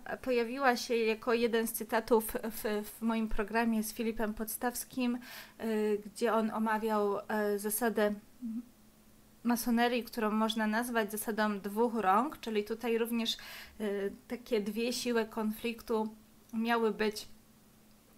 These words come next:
e, razem zarządzane. E, przeczytam może jeszcze inny cytat z tej książki dotyczący, e, komuny paryskiej.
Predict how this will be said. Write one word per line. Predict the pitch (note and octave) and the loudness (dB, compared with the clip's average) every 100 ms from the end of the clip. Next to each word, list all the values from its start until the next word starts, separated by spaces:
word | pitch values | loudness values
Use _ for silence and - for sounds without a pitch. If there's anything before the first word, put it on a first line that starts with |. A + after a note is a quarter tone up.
| - G3+ | -18 -6
e, | A3+ A3 G3+ | 0 0 2
razem | A3 A3 G#3+ G#3 A3 | 0 0 -2 -4 -6
zarządzane. | - A3 A3 G#3+ G#3 B3 A3 G#3+ G3+ D4+ - - - - - - | 0 2 4 2 4 6 6 4 0 -2 -4 -16 -20 -20 -12 -2
E, | A#3 A3 G#3 G3+ G#3 - - - | 0 2 0 -2 -6 -10 -20 -8
przeczytam | - D#4 A4 A4 F#4 D#4 C4 B3+ B3 - | -6 0 0 6 4 4 -4 -4 -6 -2
może | B3 B3 | -2 0
jeszcze | C4 - C4+ - - | -4 -2 -4 -4 -6
inny | F4+ G4+ G4 F#4+ | -2 0 0 -2
cytat | F4+ E4+ D4+ D4+ | -8 -2 -2 -2
z | - - - | -10 -8 -8
tej | - D4 - | -6 -8 -8
książki | - D4 C#4+ D4+ - D#4 D4 D4 - - - | -8 -4 -4 -4 -6 -4 -4 -6 -16 -20 -8
dotyczący, | A3 A#3+ B3+ C4+ C4+ D#4 D#4+ D4+ - - - | -8 -6 -6 -2 -2 -2 -2 -4 -4 -20 -8
e, | B3+ B3+ B3 | -4 -2 -4
komuny | C#4 C4 C4+ C4+ | -4 -4 -2 8
paryskiej. | B3+ A#3+ A3+ A3 - B3+ | 10 10 6 -4 -6 -4